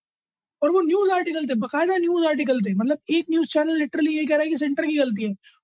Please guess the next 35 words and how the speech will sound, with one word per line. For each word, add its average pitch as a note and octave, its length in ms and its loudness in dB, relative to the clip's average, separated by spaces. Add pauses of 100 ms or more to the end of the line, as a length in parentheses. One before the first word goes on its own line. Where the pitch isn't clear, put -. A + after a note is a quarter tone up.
(120)
और C4 100 4
दूसरा D4+ 340 2
कह D#4 120 -2
रहा E4 60 2
है, E4+ 80 2
"अरे, E4+ 80 -2
सेंटर D4 300 -2
ने E4 100 -2
कुछ D4 160 -4
नहीं D#4+ 100 -4
किया, F4+ 120 0
स्टेट F#4 280 2
की F4+ 80 2
गलती B3+ 320 0
है।" F3 140 0 (1400)
So, F4+ 260 -4 (500)
आप - 200 -4 (380)
तीसरा E4 320 4
अगर F4+ 120 0
कोई F4+ 180 0
आर्टिकल E4 340 0
रेफर E4 240 -2
करोगे, F4 280 -2
तो F#4 120 0
वो E4+ 120 0
बताएंगे E4+ 380 0
कि F#4 100 2
नहीं, F#4 200 2
ये F4 60 0
तो F#4 120 0
पुरानी E4+ 380 2
गवर्नमेंट F4 300 0
की D#4+ 80 0
गलती B3+ 300 0
है। F3+ 160 0